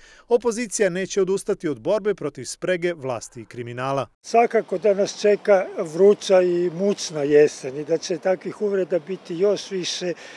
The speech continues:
Speaker 2: i više. Vlast nastoji da nikad ne bude u defanzivi, nego da uvek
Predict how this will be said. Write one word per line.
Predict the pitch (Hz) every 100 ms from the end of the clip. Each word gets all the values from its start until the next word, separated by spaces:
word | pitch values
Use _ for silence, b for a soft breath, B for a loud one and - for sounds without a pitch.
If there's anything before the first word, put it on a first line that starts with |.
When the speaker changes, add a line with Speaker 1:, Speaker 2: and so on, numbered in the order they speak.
| B
Speaker 2:
i | 160
više. | 165 175 - 139
Vlast | 180 190 - -
nastoji | 185 190 - 220 170
da | 175
nikad | 185 190 190 165
ne | 180
bude | 190 160 175
u | 165
defanzivi, | 170 151 180 147 123 190 202 156 - B B B B
nego | 151 160 180 160
da | 170 180
uvek | 220 202 175